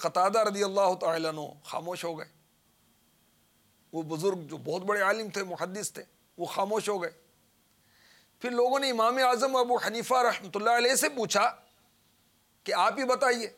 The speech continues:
कि वो चींटी जिसकी बात सुनकर हज़रत सुलेमान अलैहिस्सलाम मुस्कुराए थे, हंस पड़े थे, आप ही बताइए वो चींटी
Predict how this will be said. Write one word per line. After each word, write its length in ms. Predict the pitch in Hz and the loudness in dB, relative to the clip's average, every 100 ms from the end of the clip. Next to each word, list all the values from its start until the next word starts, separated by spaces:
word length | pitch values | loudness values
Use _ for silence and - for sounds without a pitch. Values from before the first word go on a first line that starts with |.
| _ _ _ _ _ _ _ _ | _ _ _ _ _ _ _ _
कि 80 | - | -6
वो 140 | 294 302 | -2 -2
चींटी 440 | - 254 240 285 269 - _ _ _ _ _ _ _ _ _ _ | -2 -4 0 0 0 -4 _ _ _ _ _ _ _ _ _ _
जिसकी 340 | 160 226 - 262 208 | -6 -4 -2 -4 2
बात 240 | 208 247 | 2 4
सुनकर 480 | - 247 233 202 277 | 2 -2 -2 0 2
हज़रत 320 | 214 233 240 269 | 2 2 0 -2
सुलेमान 680 | - 226 233 220 220 254 262 | 0 2 2 2 2 4 2
अलैहिस्सलाम 920 | 226 233 240 247 - 226 214 247 269 | 0 0 0 2 2 4 4 4 2
मुस्कुराए 600 | 220 226 - 254 247 285 | 0 -4 -2 2 4 4
थे, 160 | 247 202 | 2 0
हंस 260 | 165 190 - | -2 -6 -4
पड़े 280 | 269 269 247 | 2 2 2
थे, 180 | 214 277 320 - _ _ _ _ _ _ _ | 2 0 -2 -10 _ _ _ _ _ _ _
आप 220 | 160 208 247 | 2 2 2
ही 60 | |
बताइए 440 | 254 220 220 226 262 | 0 2 2 2 0
वो 120 | 262 | -2
चींटी 520 | - 254 247 277 247 | -2 -6 -6 -6 -6